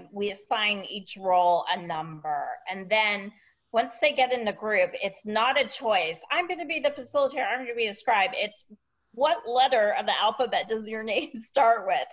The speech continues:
So we've got Amy, Abel, Atticus, that that's how we choose. So, eh, the first one's a one, two, three, four, five. And then, you know, let's say we do a second breakout room, we can rotate it. Um, so there's no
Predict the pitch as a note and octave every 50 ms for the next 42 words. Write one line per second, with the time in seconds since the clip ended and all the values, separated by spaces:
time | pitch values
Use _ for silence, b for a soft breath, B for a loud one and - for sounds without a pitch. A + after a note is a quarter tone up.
0 | - - - B3+ A3 G#3+ A3 A3 G3+ G3 - G#3 G3+ F3 - D#3 - A3+ B3+ C4
1 | C4 C4 A#3+ A3+ A3 - - - A3+ A#3+ A#3+ G#3+ A#3 A3 G3+ F3+ - - G3+ G#3+
2 | G3+ G#3 G#3 - - G#3 F#3+ - - b b b b b _ - A3 G#3+ F#3 G#3
3 | B3 A3+ A3+ A3 - - - - G#3+ G3 F3+ F#3 F#3+ F3+ F#3 E3+ E3+ E3 - -
4 | G#3 G3 E3+ D#3 C3+ A#2+ D#3+ - - G#3 F3 - - - F3+ C3+ - F3 G#3 G#3
5 | - - A#3+ A3+ A3+ - C4 A3+ A3 G#3+ G#3 G#3 G#3 G3+ G3 G3 G3 G3 - G#3
6 | F#3+ F#3 F3 - F3 F3+ F3+ F3 - - F3 E3 D#3+ D#3+ - F3 D#3+ C3 A#2+ F#2
7 | D2+ - - - B3+ C4+ D4 C#4 C4 B3 B3+ b b _ _ _ - B3 C#4 A#3+
8 | A#3 B3 B3 - E4+ B3+ A3 A3 G#3 A3 F#3+ - - C#4 C4+ D4 A#3+ G#3 G3+ F#3+
9 | F#3+ G3 E3+ D#3 - G3 F#3+ F3+ F3+ F#3 G3 A3 A#3+ A3 A3+ C4 B3 G3 F#3+ F3
10 | E3+ F3+ G3 G3 F#3+ G3+ G3+ - - - A2+ - - - - - - - _ _
11 | _ _ _ _ _ _ _ _ - F#3+ F#3+ F3+ F3+ F3+ F3+ - - B3 A#3+ A#3
12 | A3+ A3 G#3+ A3 A3+ A3+ A#3 A#3+ B3 B3 B3+ C4 C4+ C4 C4 C4 C4 B3+ B3+ B3+
13 | B3+